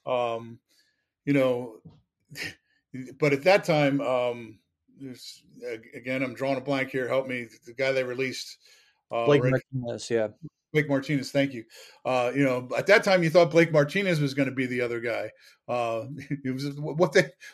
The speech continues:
Speaker 1: what they went through at, at that position last year was remarkable. Um, you thought it was gonna be Blake Martinez. It wasn't. Uh, Tay Crowder, who's no longer here,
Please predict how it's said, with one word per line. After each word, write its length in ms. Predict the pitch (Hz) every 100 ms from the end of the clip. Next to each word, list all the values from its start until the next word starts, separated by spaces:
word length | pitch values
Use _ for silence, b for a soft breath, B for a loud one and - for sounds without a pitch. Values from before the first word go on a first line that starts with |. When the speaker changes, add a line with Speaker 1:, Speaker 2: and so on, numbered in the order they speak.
| -
Speaker 1:
what 180 | 247 247
they 120 | 208
went 280 | 180 208 175
through 280 | 175 156
at, 60 | 147 - 127
at 120 | 135
that 180 | 156 151
position 420 | 135 160 170 143
last 340 | 127 117 - 127
year 120 | 120
was 180 | 120 120
remarkable. 640 | 131 147 151 147 117 110 - _ _ _
Um, 480 | 120 120 117 113 110 _ _ _
you 80 | 127
thought 140 | 175
it 20 | 202
was 100 | 160
gonna 160 | 175
be 100 | 151
Blake 300 | 147 147 147
Martinez. 580 | 139 131 143 131 131 123
It 100 | 123
wasn't. 500 | 135 143 139 139 -
Uh, 240 | 117 110
Tay 220 | - 196 185
Crowder, 580 | - 170 160 175 165 B B B
who's 180 | - 139
no 140 | 147 147
longer 340 | 143 135 131
here, 460 | 135 135 131 127